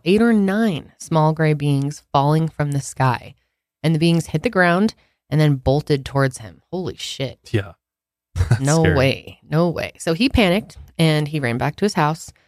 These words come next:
Speaker 1: But apparently the aliens chased after him. <laughs> Oh my gosh. He was so scared, and he didn't know what the beings wanted from him. So he tried to hide behind the front side of the house.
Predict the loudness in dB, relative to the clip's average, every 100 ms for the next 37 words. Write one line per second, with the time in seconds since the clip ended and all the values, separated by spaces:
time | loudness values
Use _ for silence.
0 | _ _ 0 2 4 4 2 2 0 0
1 | -2 -6 -2 -2 -2 -4 -4 -2 -6 -4
2 | -6 -2 -2 -2 -6 -10 -20 _ -10 -4
3 | -4 -6 -20 _ _ _ _ _ 2 2
4 | 2 0 2 2 2 0 2 2 -2 -2
5 | 0 2 2 2 0 0 -2 -2 -2 0
6 | 0 4 4 2 -2 -4 -6 -6 -6 -6
7 | -6 -4 -2 -2 -2 0 0 0 0 0
8 | 0 -2 -2 -2 -2 -2 0 -2 0 2
9 | 2 2 -2 -2 -6 -10